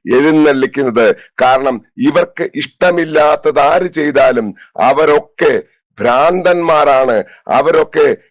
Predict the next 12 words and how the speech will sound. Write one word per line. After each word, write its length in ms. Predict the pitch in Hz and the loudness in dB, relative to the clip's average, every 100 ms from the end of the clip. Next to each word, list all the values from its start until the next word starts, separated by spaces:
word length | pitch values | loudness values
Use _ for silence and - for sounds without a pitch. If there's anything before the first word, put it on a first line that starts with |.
| _ 143 | _ -2
ക്രിമിനലുകളാണ് 920 | 160 180 190 190 185 165 151 143 147 | 0 2 2 2 0 2 2 4 4
എന്ന് 240 | 139 143 | 2 0
വിളിച്ചു 320 | 139 156 - | -2 -4 -2
പറയുന്ന 500 | 143 143 135 131 113 | 0 2 2 0 0
ഇത്തരം 580 | 117 127 - 151 139 113 | 0 -4 -2 0 0 0
മാനസിക 680 | 120 139 165 165 160 165 156 | 0 2 0 0 -4 -4 -4
വിഭ്രാന്തി 640 | 135 147 - 170 180 175 | -2 -4 -2 0 0 0
പിടിച്ച 320 | 151 139 120 120 101 - _ _ - 139 | -4 -6 -4 0 0 -2 _ _ -4 -2
എറണാകുളം 580 | 160 160 151 147 147 131 | 0 0 0 0 -2 -2
വിമതരുടെ 560 | 151 190 196 190 175 | -2 0 0 0 0
പുറകെയാണ് 640 | 170 147 147 147 131 123 117 101 _ _ - 131 | -2 -2 0 0 2 0 -2 -8 _ _ -4 -2
എറണാകുളത്തെ 560 | 139 139 139 139 135 | 0 0 0 -2 -2